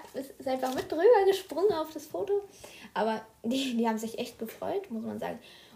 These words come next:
Und, mm, das war auch krass, weil es war mal wieder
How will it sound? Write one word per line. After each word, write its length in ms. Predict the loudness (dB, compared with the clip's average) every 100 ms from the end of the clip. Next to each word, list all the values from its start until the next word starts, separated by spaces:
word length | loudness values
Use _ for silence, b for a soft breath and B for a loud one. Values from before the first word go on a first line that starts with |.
| -10
Und, 240 | -6 -6 -10 _ _ -12
mm, 380 | -4 -2 -2 -4 -8 _ _ _ -20 _ _ -18
das 220 | -10 -4 2
war 240 | 4 4
auch 240 | 2 -6 -8
krass, 340 | -4 -4 -4 -2
weil 260 | 2 2 0
es 180 | -4
war 320 | 0 0 0 -2
mal 160 | -4 0
wieder 260 | 0 -2